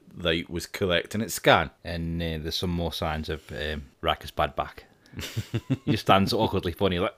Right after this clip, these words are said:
Speaker 2: "Oh, there we go, I'll just stand like that. There we go." Push the bum out.
Speaker 1: Which is weird, 'cause,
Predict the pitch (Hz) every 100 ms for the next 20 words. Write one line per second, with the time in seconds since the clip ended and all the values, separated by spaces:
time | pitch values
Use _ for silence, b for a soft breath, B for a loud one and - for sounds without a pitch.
0 | - 220 214 208 175 151 131 127 113 110
1 | - 107 104 87 85 120 104 - 82 90
2 | _ b b - 185 - 120 107 101 104
3 | - - - 143 135 87 - - 95